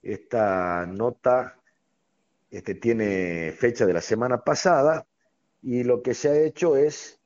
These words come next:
este, directamente mantener el precio de la energía del mes pasado. Es decir, no se aplica la segmentación. Nosotros inmediatamente lo que hicimos fue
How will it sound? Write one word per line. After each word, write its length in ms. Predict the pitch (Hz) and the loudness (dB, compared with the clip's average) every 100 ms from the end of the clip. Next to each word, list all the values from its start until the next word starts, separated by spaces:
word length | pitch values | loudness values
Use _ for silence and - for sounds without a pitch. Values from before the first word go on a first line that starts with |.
| _ | _
este, 380 | 95 _ 98 90 | -20 _ -8 -4
directamente 640 | 101 127 127 107 123 - | -2 -2 -2 -4 -4 -8
mantener 500 | 104 123 - 156 170 | -6 -6 -2 -2 0
el 140 | 156 104 | -2 -4
precio 720 | - 139 160 - 147 151 156 _ _ _ | -4 0 0 0 -2 -2 -2 _ _ _
de 160 | 104 104 | -4 -2
la 60 | |
energía 480 | 120 135 123 - 151 | 0 -2 -8 -2 0
del 160 | 117 101 | 0 -4
mes 180 | 123 113 | -6 -8
pasado. 680 | - 104 - 76 69 95 87 | -4 -4 -4 -6 -6 -10 -10
Es 100 | 120 | -8
decir, 320 | 131 185 185 | -6 -6 -4
no 160 | 139 | -2
se 140 | 135 127 | 0 -2
aplica 400 | - 131 131 95 | -2 -8 -4 -6
la 80 | 90 | -4
segmentación. 920 | 117 120 135 131 156 - 190 196 - - - - _ _ | -6 -4 -8 -2 -4 2 0 0 -6 -20 -20 -20 _ _
Nosotros 520 | 113 117 147 127 110 | -6 0 0 2 2
inmediatamente 1120 | 117 143 156 165 190 180 - 120 151 143 127 | 2 2 2 4 4 2 0 0 0 0 -4
lo 120 | 104 | -6
que 120 | - 120 | -6 -8
hicimos 400 | - 139 123 - | -4 -4 -4 -6
fue 380 | 117 127 139 | -2 0 0